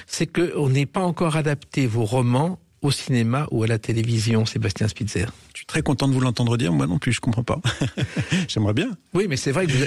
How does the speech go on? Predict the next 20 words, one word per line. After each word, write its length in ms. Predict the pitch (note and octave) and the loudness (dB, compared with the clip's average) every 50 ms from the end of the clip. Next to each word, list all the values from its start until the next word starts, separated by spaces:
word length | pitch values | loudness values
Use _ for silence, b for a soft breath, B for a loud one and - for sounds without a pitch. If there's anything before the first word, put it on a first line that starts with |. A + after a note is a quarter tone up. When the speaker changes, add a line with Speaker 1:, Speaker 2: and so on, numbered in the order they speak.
| B2 | 0
Speaker 1:
en 80 | B2+ C3 | -2 -2
plus, 180 | A2 - F#3 D3+ | -2 0 0 0
vous 40 | |
pourriez 400 | C3 A2 B2 A#2+ B2 C3+ - A2+ | 0 0 2 2 0 0 0 -2
écrire 220 | B2 G#2 - - B2 | -2 -2 0 0 0
les 80 | A#2+ | 0
scénarios, 400 | A2 - C3+ C3 D3 G3 A#3+ A#3+ | 0 0 0 0 2 2 2 2
vous 120 | F#3+ C#3+ B2 | 2 2 0
avez 160 | B2 A#2 A#2+ | 0 0 0
appris 360 | A#2 B2 A#2 - - B3 A3 | 0 -2 -4 -4 -2 -2 0
à 60 | D3 | 0
travailler 420 | - - - A#2 A2 A#2 A2+ A2+ G#2+ | -2 -2 -2 -2 0 0 0 0 -2
les 60 | G#2+ | -2
scénarios. 360 | - - A2 G#2+ A2+ A2+ A#2+ A2 A2+ | -2 -2 -2 -2 0 2 2 2 2
Speaker 2:
Oui, 160 | C3+ D#3+ D3 | 2 2 2
j'adore 340 | A#2 A2 G2+ F2+ - - - | 0 0 -2 -2 -2 -4 -4
ça, 320 | - - D3+ D#3 D3+ B2+ A#2 | -4 -2 -2 0 0 0 2
et 100 | - A2 | 0 0
je, 500 | G#2 - A#2 A2+ - A#2+ B1 B1 B1 B1 | 0 0 0 0 0 0 0 0 0 0
je, 400 | B1 A#1+ B1 B2 B2+ C3 - C3+ | 0 0 0 0 0 0 0 0